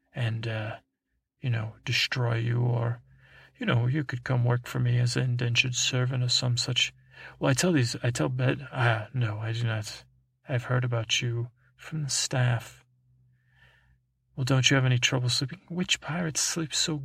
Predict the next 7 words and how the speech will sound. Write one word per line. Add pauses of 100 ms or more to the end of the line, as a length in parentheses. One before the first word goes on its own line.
good?
'Cause
our
days
are
so
physical,